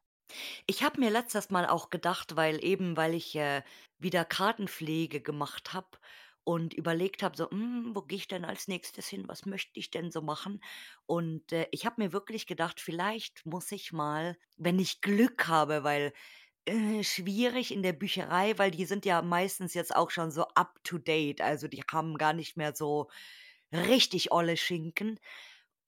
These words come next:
Gucken, ob ich nicht so ein paar alte Bücher irgendwo finde, wo's generell so D D R, so aus den achtzigern vielleicht Bücher oder, äh, irgendwie sowas. Und da könnte man bestimmt auch super viel recherchieren.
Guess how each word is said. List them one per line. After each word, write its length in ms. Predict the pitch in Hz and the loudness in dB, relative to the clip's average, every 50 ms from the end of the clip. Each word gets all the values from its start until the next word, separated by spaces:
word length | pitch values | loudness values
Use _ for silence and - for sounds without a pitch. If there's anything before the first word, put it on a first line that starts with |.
| - - | -8 -4
Gucken, 480 | - - 247 254 - - 294 285 277 - - | 0 2 2 2 2 -2 -2 -2 -2 2 2
ob 200 | - 196 - 214 | 2 2 2 -2
ich 140 | 190 - 196 | -6 -4 -4
nicht 220 | 208 220 - - - | -6 -4 -4 -4 -2
so 60 | 214 | -2
ein 120 | 202 190 - | -2 -2 -4
paar 300 | - - 208 214 - - | -2 -2 0 0 0 2
alte 380 | 208 214 214 233 233 233 - 226 | 2 4 6 4 4 2 -2 -4
Bücher 680 | 226 - 214 220 226 254 277 277 - - 175 143 - - | -2 -2 0 0 0 0 -2 -2 0 2 0 0 0 0
irgendwo 480 | 143 147 135 147 143 131 127 151 151 | -2 -2 -2 -4 -6 -4 -4 -4 -4
finde, 580 | - - - 202 170 160 156 151 151 147 131 127 | -4 -2 0 2 2 2 2 2 0 0 0 0
wo's 320 | 151 160 151 - - - - - - - - - - - _ - | -2 -2 -2 -4 -8 -10 -14 -18 -20 -20 -20 -20 -20 -20 _ -2
generell 600 | - 214 208 202 202 190 180 180 196 202 208 185 | 2 2 4 4 4 4 4 4 4 4 4 2
so 320 | 151 175 170 160 156 143 | 2 2 4 4 4 4
D 260 | 131 - - 180 180 170 | 2 2 4 4 4 6
D 120 | 175 175 - | 4 4 4
R, 380 | - 165 170 170 165 160 160 | 4 4 6 6 6 4 2
so 140 | 156 165 - | 2 2 2
aus 120 | - 160 - | 2 0 0
den 120 | 170 156 - | -4 0 2
achtzigern 600 | 156 175 - - - - 196 175 175 165 160 165 | 2 2 0 -2 -4 -4 -2 0 2 0 0 0
vielleicht 500 | - - 175 165 156 156 170 170 - _ _ | -2 -4 -2 0 2 2 2 0 -2 _ _
Bücher 440 | - 190 180 - 190 175 165 156 139 | -6 -6 -4 -2 2 2 2 4 4
oder, 360 | 160 160 151 151 151 151 - - - - - - - - - - _ _ _ - | 2 2 2 2 0 -2 -4 -10 -18 -20 -20 -20 -20 -20 -20 -20 _ _ _ 0
äh, 240 | 180 175 170 165 165 | 2 2 2 2 2
irgendwie 420 | - - 202 180 208 190 175 190 175 | 2 0 0 0 0 0 0 0 0
sowas. 400 | 151 190 196 185 226 233 - - | 0 0 2 4 4 2 2 0
Und 120 | 190 175 | -2 -2
da 80 | 170 170 | -2 -2
könnte 300 | - - 240 233 254 233 | 0 -2 -2 0 0 -2
man 180 | 214 208 190 180 | -2 -2 -2 -4
bestimmt 340 | 175 - - 247 247 - | -4 -4 -4 -6 -2 0
auch 200 | - 196 185 - | 2 2 2 0
super 300 | - - 170 - 151 143 | -4 -6 -4 -4 -4 -6
viel 200 | - - 180 160 | -6 -4 -4 -2
recherchieren. 840 | 147 147 151 - - 156 139 - - 151 156 147 143 139 135 127 - | -2 -2 -4 -4 -4 -4 -4 -6 -6 -6 -6 -6 -6 -6 -8 -10 -12